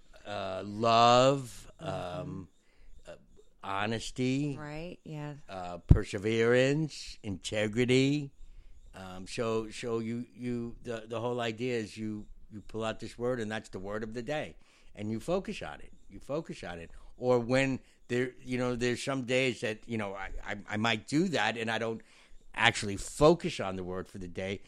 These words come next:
Speaker 1: but there comes that moment where it comes into play, and I'll remember, oh, my, the word for me is integrity. So I need to be responsible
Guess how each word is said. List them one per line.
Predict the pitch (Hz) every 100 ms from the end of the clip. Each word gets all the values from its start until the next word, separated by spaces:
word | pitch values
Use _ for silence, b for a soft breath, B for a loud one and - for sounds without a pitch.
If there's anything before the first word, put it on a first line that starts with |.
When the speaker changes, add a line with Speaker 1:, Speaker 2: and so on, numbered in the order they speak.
| b -
Speaker 1:
but | 98
there | 113 107
comes | 123 123 98
that | 117 110
moment | 123 131 127 113 98 - - -
where | 107 107
it | 101
comes | 120 110 92
into | 104 -
play, | - 117 107
and | 90
I'll | 87
remember, | 87 90 98 104 85 -
oh, | 101
my, | 95 87 85
the | 87
word | 90 98 98
for | -
me | 92 92
is | 78
integrity. | 78 - - 90 73 64 - _ b b b b -
So | 87
I | 90
need | 98
to | -
be | 85 92
responsible | 87 - - 90 95 90 - 69 -